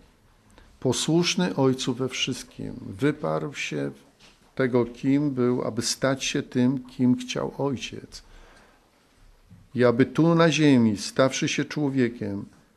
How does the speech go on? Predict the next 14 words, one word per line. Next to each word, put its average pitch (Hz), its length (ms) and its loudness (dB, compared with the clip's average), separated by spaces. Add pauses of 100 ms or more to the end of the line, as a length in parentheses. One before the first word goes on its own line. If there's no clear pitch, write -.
(220)
wykonał 131 600 4
całą 160 580 2
wolę 123 460 0
swojego 117 440 -4
niebiańskiego 117 800 0
Ojca. 101 460 -6 (1700)
I 127 80 6
dlatego 131 380 4
Bóg 139 320 2
też 131 220 2
go 127 140 2
tak 120 220 -4
bardzo 113 440 -2
wywyższył. 104 680 -2